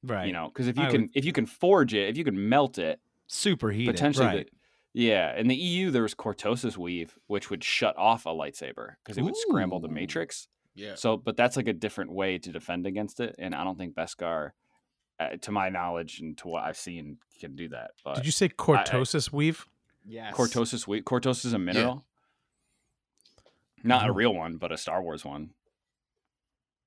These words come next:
Speaker 3: It's real to
Speaker 2: It's like
Speaker 3: me.
Speaker 2: a, they would weave it into armor and into ships' plating so that it could help repel blaster bolts, and, you know, they'd put it in armor for lightsabers.
Speaker 1: Yep.
Speaker 4: Hmm.
Speaker 1: Yeah,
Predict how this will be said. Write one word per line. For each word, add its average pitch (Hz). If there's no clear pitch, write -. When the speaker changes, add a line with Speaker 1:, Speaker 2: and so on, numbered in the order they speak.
Speaker 3:
It's -
real 82
to -
Speaker 2:
It's -
like 127
Speaker 3:
me. 110
Speaker 2:
a, -
they 131
would 139
weave 123
it 120
into 117
armor 95
and 90
into 92
ships' -
plating 87
so -
that 76
it 73
could 85
help -
repel 76
blaster 87
bolts, 80
and, -
you 92
know, 67
they'd 85
put 98
it 82
in -
armor 82
for -
lightsabers. -
Speaker 1:
Yep. 127
Speaker 4:
Hmm. 202
Speaker 1:
Yeah, 104